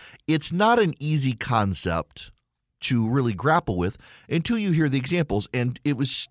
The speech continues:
to Tim Keller's credit, the theologian, who really helped me come to terms with what it means to be postmodern. In a postmodern era, there is no longer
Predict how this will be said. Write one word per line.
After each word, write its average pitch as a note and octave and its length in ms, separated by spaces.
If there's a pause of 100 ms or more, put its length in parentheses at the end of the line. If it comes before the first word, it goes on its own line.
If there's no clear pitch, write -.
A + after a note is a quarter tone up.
to D#3 100
Tim B3+ 380
Keller's C3+ 580
credit, G#2 340
the C#3+ 100
theologian, B2 640 (320)
who F3 180
really G3 380
helped D#3+ 360
me C#3+ 140
come C3 240
to A2 120
terms D3+ 420
with A2+ 160
what C#3 120
it - 120
means C3+ 540
to B2+ 100
be A2 320 (280)
postmodern. B2+ 680 (2500)
In F3 120
a F3+ 140
postmodern E3+ 1080 (140)
era, F2+ 380 (1200)
there D3+ 240
is D3+ 180
no F#3+ 140
longer E3+ 600